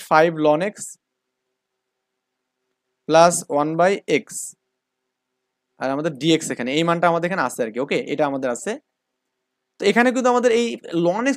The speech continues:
কি করলে ওয়ান by x হবে, কিন্তু ফাইভ টা কই যাবে এখানে? এই হালাত তো কোনো কাজ নেই এখানে। তো আমরা করবো কি এখানে? এই e পাওয়ার x দ্বারা প্রথমে সবগুলো গুণ করে দেবো এখানে, এই integration of e পাওয়ার ফাইভ এক্স, ফাইভ ln x আর dx,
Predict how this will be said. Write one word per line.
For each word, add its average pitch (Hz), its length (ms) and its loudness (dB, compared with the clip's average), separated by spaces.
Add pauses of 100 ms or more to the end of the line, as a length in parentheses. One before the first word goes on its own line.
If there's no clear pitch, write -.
কি 262 100 -6
করলে 254 160 6
ওয়ান 214 140 0
by 196 120 2
x - 80 -4
হবে, 156 140 -4
কিন্তু 196 180 -6
ফাইভ 196 220 6
টা 254 120 4
কই 160 140 2
যাবে 131 180 0
এখানে? 127 240 -6
এই 165 100 0
হালাত 175 240 4
তো 196 100 -6
কোনো 190 160 -6
কাজ 143 180 4
নেই 139 120 -4
এখানে। 107 180 -8 (400)
তো - 100 -6
আমরা 190 200 0
করবো 202 220 2
কি 226 100 -2
এখানে? 202 180 -2 (520)
এই 165 80 4 (160)
e - 20 -2 (120)
পাওয়ার 214 220 4
x - 100 -2
দ্বারা 214 180 4
প্রথমে 196 280 -6
সবগুলো 170 240 0 (120)
গুণ 226 160 0
করে 165 140 0
দেবো 135 140 -2
এখানে, 107 180 -10 (180)
এই 147 140 -4
integration 170 400 -4
of 196 60 -6 (140)
e - 20 -6 (100)
পাওয়ার 170 160 0 (100)
ফাইভ 143 140 -2 (120)
এক্স, - 140 -18 (1500)
ফাইভ 151 180 4 (120)
ln 151 140 2 (100)
x 185 40 -20 (1080)
আর 135 80 -2 (100)
dx, 120 220 -4